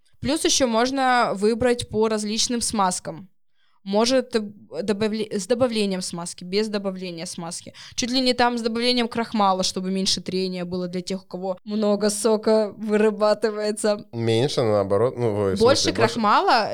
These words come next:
Speaker 1: для
Speaker 2: Ага.
Speaker 1: того, чтобы связать эту смазку, чтобы не было сильно скользящих движений.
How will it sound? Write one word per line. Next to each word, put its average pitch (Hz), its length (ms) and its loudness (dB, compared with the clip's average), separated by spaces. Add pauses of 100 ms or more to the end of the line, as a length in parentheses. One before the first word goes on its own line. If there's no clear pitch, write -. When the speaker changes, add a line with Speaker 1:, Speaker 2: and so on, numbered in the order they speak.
Speaker 1:
для 202 180 -4
Speaker 2:
Ага. 185 80 -4
Speaker 1:
того, 220 200 2
чтобы 214 380 -2
связать 196 600 -2
эту 196 540 -2
смазку, - 720 -4 (680)
чтобы 208 380 0
не 214 180 2
было 196 300 2
сильно 202 460 -2
скользящих 190 640 0
движений. 175 520 -6